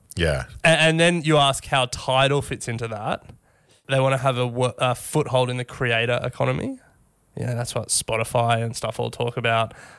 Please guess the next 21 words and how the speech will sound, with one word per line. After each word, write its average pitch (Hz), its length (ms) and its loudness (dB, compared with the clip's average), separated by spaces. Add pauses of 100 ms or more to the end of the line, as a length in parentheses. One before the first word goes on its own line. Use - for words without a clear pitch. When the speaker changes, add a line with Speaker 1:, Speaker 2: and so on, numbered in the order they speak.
(220)
Speaker 2:
On 135 140 6
their 135 180 4
investor 127 360 0
relations 120 440 0
overview, 117 580 0 (560)
in 135 160 2
Tidal, 123 400 2
they 120 140 0
talk 127 240 0
about 120 200 2
it, 113 80 -6
how 127 160 4
it 123 140 -4
gives 131 280 -2
artists 143 400 2
the 143 80 0
tools 135 480 0
to - 100 -4
succeed 123 580 0
as 120 160 -4
entrepreneurs. 117 920 -4